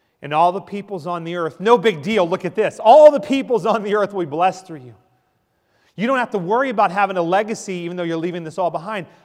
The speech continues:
I'm going to make a legacy for you beyond anything you can imagine, Abram, if you would just give up your expectations, if you would just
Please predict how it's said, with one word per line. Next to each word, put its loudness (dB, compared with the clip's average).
I'm -2
going -4
to -6
make -6
a -4
legacy -6
for -18
you -12
beyond -14
anything -12
you -10
can -10
imagine, -6
Abram, -8
if -2
you -6
would -8
just -8
give -10
up -14
your -4
expectations, -10
if -18
you -8
would -6
just -16